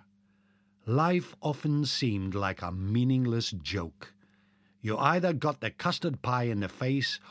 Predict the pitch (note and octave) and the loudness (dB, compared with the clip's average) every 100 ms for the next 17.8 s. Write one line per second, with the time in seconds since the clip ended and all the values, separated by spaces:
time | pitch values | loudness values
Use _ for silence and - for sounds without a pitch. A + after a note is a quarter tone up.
0 | - F#2 F#2+ E2 G#2+ - G2+ E2 G2+ C3 | -8 -4 -4 -2 -4 -4 -8 -4 -2 0
1 | C#3 C3 G2+ - A2+ B2 B2 - B2+ G2 | 0 0 -2 -2 0 0 0 0 -2 -2
2 | G2 D#2+ - - - _ _ _ _ _ | -4 -6 -14 -20 -20 _ _ _ _ _
3 | _ _ _ _ G#2+ C3+ F3 D#3 D3+ D3+ | _ _ _ _ 2 4 4 4 4 4
4 | - - - - B2+ C3+ A#2 F#2+ - - | 2 -4 -6 0 2 2 0 -4 -10 -20
5 | _ _ _ A#2 A#2+ C3 C#3+ - C3+ D3 | _ _ _ -2 0 2 -2 2 2 4
6 | D#3+ - A#2 F#2+ E3 C#3+ G#2 F2 E2+ - | 2 -2 -2 0 2 2 0 -4 -4 -6
7 | - - - E3 F#3+ - F#3+ D3 G#2+ F#2+ | -8 -20 -2 0 2 0 0 2 0 0
8 | - A#2 F#2 B2 B2+ C3+ C3 C3 B2+ B2 | -2 -2 -2 0 2 4 2 2 2 2
9 | A2 G2 F#2 E2 D#2 - - - _ _ | 2 2 0 -2 -8 -14 -20 -20 _ _
10 | _ _ _ _ _ _ _ _ _ _ | _ _ _ _ _ _ _ _ _ _
11 | _ _ _ _ _ _ _ - C#3 C#3+ | _ _ _ _ _ _ _ 0 2 2
12 | B2+ C#3 C#3 - - B2+ - F#2+ C#2+ - | 2 2 0 -2 -4 -6 -6 -8 -10 -16
13 | - - - C#3 D#3+ D3+ - D#3+ - F#3 | -14 -4 0 2 2 0 -2 -2 0 -2
14 | C3 A#2 G#2+ G2+ A#2 C3 C3 A#2+ A#2+ A2 | -2 -2 -2 -2 0 0 0 0 0 0
15 | G2 F#2 - G2 G2 A#2 B2+ B2 A#2+ A#2 | -2 -4 -6 -4 0 2 2 2 0 -2
16 | - A2 G2 F#2 F#2+ - - G2 A2+ A2 | -2 -2 -2 -2 -2 -2 -4 -2 -2 0
17 | A#2 G#2+ - - F#2 F2+ F2+ | 0 0 -2 -6 -6 -4 -4